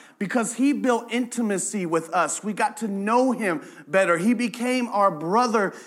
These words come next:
in Christ and then our Savior. And because of that experience with him, I am now willing to give my life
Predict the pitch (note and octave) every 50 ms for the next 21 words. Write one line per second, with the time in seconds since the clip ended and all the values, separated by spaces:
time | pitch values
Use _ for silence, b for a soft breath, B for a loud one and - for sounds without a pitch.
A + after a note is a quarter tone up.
0 | B B - G#3 G3+ F#3+ E3 - - B3+ A#3+ A#3+ G#3+ G3 F3 - - - G#3 G3
1 | G3 F3 D3+ G#3 A3+ C#4+ D#4 D#4 D4 C4+ A3+ B B B B B - F3 F3+ F3
2 | E3 - - - - A3+ G#3 G3+ F3 - A#2 G2+ E2+ - - _ _ _ _ _
3 | _ _ b b b b b b b b b _ G#3+ G#3+ G#3+ F3+ G#3+ G3+ - -
4 | - B3 C#4+ D#4 D4+ A#3+ C#4 A#3+ F#3+ F3 A#3+ C4 B3+ G#3 D3 A#2+ G2+ - - -
5 | _ _ _ E3+ F3 - - - - B3+ C4 B3 G#3+ F3 D3+ C3 - C3+ B2+ A2
6 | A2+ A#2+ F#2 D#2+ D2+ - _ _ _ _ _ b b b b b b b b -
7 | G#3+ A#3+ A#3+ A#3 G#3+ G#3 G#3 G#3+ A3+ B3 C4 C4+ C4+ A#3 A#3 A#3+ B3 B3 A#3+ A3+
8 | - - G3+ F3 D#3 G#3 A3+ G#3+ F#3+ F#3+ G3+ G3+ F#3+ F#3+ F3+ F#3 F#3+ G3+ A#3 C4
9 | C#4 C#4 A#3+ G3 E3+ - - - - - -